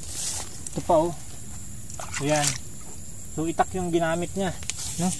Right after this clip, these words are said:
So, and then, dito, meron din ditong dalawa.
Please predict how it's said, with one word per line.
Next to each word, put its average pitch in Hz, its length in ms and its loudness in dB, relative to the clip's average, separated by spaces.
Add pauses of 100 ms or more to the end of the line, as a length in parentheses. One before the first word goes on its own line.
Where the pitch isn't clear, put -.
(720)
So, 190 160 2
and 233 80 4
then, 226 320 6
dito, 208 240 4 (1700)
meron 196 320 4
din 185 160 4
ditong 180 400 0
dalawa. 180 320 6